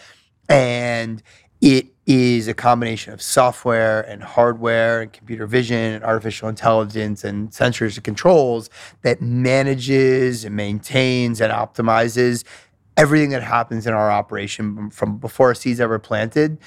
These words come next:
to when our product is delivered to one of our partners' distribution centers. And so the first place the, the operating system manifests itself is,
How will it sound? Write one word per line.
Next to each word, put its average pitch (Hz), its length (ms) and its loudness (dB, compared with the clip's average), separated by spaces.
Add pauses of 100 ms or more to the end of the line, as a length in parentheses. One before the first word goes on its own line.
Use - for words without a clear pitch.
(220)
to 120 120 4
when 113 140 2
our 104 80 0
product 107 460 -2
is 104 180 -6
delivered 101 380 -4
to - 80 -8
one 104 120 -4
of 101 60 -6
our 107 100 -4
partners' 107 380 -2
distribution 101 520 -8
centers. - 380 -16 (600)
And 110 360 4
so 95 60 -14
the 110 80 -4
first 160 220 2
place 135 180 2
the, 117 320 -2
the 113 260 2
operating 113 360 -2
system 104 280 -10
manifests 101 460 -8
itself 113 320 -6
is, 107 180 -10